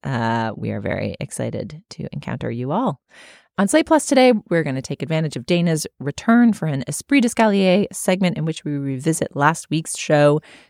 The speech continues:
Dana will offer some thoughts on, uh, her early listenings to S-Town. I had a couple, uh, Esprit d'Escalier moments about both our S-Town conversations and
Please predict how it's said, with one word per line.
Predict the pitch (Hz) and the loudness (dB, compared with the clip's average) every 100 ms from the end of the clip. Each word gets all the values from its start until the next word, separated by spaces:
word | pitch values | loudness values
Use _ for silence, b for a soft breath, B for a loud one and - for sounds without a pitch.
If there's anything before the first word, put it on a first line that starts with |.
| B | B
Dana | 147 151 135 | 2 4 4
will | 139 | 4
offer | 131 147 143 | 2 0 -2
some | - 151 | -2 -2
thoughts | 139 135 - - | 2 2 0 -4
on, | 139 131 131 123 | 0 2 2 2
uh, | 123 120 120 120 113 - _ _ _ _ - | 2 2 0 -2 -4 -8 _ _ _ _ -14
her | - 123 143 147 | -2 0 0 -2
early | - 135 131 127 | 0 2 2 2
listenings | 135 - 127 120 | 0 0 -2 -2
to | - 123 - | -4 -4 -2
S-Town. | 202 - 226 220 208 202 208 - B B | -2 0 4 4 6 6 4 0 B B
I | - | -2
had | 160 131 | 0 0
a | |
couple, | - 147 123 117 117 113 117 | -2 0 2 4 4 2 0
uh, | - 147 120 | 0 0 0
Esprit | - - | -2 -2
d'Escalier | 131 - 123 123 135 | -2 0 2 2 2
moments | 123 120 120 - | 2 2 0 -2
about | 117 | -2
both | 107 120 | 0 -2
our | 123 | 0
S-Town | 131 143 135 127 | -2 -2 -4 -4
conversations | 127 139 - 131 131 135 | -4 -6 -4 -4 -4 -4
and | - 117 113 113 | -2 0 0 -2